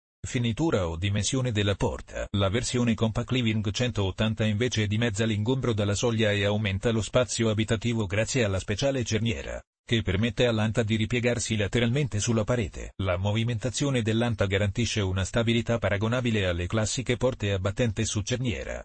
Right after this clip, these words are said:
La porta pieghevole con meccanismo Compact Living centottanta da C M ottanta per duecentodieci ha un prezzo orientativo di ottocentocinquanta euro, e può variare in base a modello, finitura o dimensione della porta. Cochif,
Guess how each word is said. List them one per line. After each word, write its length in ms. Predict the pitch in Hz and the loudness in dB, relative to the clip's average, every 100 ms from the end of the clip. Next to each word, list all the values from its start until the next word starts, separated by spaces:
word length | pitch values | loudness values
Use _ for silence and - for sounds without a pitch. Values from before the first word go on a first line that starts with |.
| - | -4
La 160 | 87 85 | -2 0
porta 340 | 151 147 110 | 0 0 -2
pieghevole 500 | 101 95 123 117 101 | 0 0 0 0 0
con 200 | 98 104 | 0 0
meccanismo 560 | 101 104 107 104 92 90 | 0 0 -2 -2 -2 0
Compact 380 | 123 117 117 127 | 0 0 0 0
Living 380 | 127 110 107 104 | 0 0 0 -2
centottanta 760 | 135 131 120 110 120 110 - | -2 0 0 0 0 -2 -2
da 140 | 67 62 | -8 -4
C 200 | 110 110 | -2 0
M 160 | 117 123 | 0 -2
ottanta 400 | 113 120 117 107 | 0 0 0 0
per 160 | 107 | 0
duecentodieci 840 | 101 110 127 120 110 101 135 - 123 | 2 0 0 -2 0 0 0 0 0
ha 80 | 113 | 0
un 140 | 104 | 0
prezzo 340 | 120 127 - 113 | 2 0 2 2
orientativo 720 | 113 117 113 107 143 135 123 | 2 0 0 2 2 2 2
di 100 | 110 | 0
ottocentocinquanta 1080 | - 101 123 117 117 120 107 120 117 120 | 0 0 0 0 -2 -2 0 0 0 0
euro, 360 | 87 76 78 101 _ | 0 -4 -6 -8 _
e 220 | 101 95 | 0 0
può 160 | 120 117 | 2 4
variare 440 | 107 113 113 107 | 4 2 2 2
in 120 | 107 | 2
base 360 | 113 117 123 113 | 2 2 0 -2
a 160 | 58 - - | -4 -8 -4
modello, 600 | 127 110 71 65 64 - _ | -2 -2 -4 -6 -12 -16 _
finitura 640 | - 127 123 151 160 104 82 | -6 -2 -2 0 2 2 0
o 80 | |
dimensione 540 | 82 101 104 - 131 123 | -2 0 0 0 0 0
della 240 | 104 101 | 2 0
porta. 520 | - 107 - - - - | 0 -2 -4 -10 -10 -6
Cochif, 640 | 117 113 - 90 - 65 | -2 -2 -2 -4 -6 -12